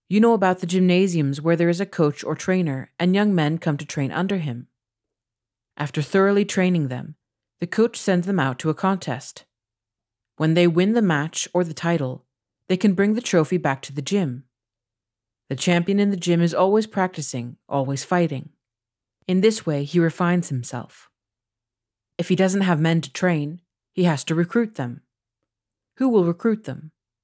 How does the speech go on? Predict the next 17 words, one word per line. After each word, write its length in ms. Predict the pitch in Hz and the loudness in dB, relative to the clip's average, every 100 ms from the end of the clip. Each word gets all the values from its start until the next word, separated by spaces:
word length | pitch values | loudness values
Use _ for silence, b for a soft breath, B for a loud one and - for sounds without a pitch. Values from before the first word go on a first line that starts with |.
| _ _ _ _ _ - | _ _ _ _ _ -10
The 60 | |
champion 440 | - 190 190 175 147 | -2 0 2 2 2
has 200 | 143 - | -2 -4
to 100 | 165 | -2
do 180 | 160 139 | -2 -2
that. 240 | 123 - _ _ _ _ _ _ _ _ _ _ _ | -6 -12 _ _ _ _ _ _ _ _ _ _ _
Is 140 | 165 143 | -4 2
there 160 | 175 | 4
an 100 | 175 | 4
administrator 800 | 165 165 180 214 - 170 143 147 | 2 2 2 0 -2 -2 -2 -2
who 100 | 156 | 0
will 140 | 180 170 | 0 0
do 160 | 135 | 0
that 180 | 127 - | -4 -6
for 240 | 190 196 | -4 -4
him? 260 | 170 127 151 _ _ _ _ _ _ _ _ | -4 -6 -10 _ _ _ _ _ _ _ _
No. 380 | 143 135 127 131 | -4 -2 -4 -10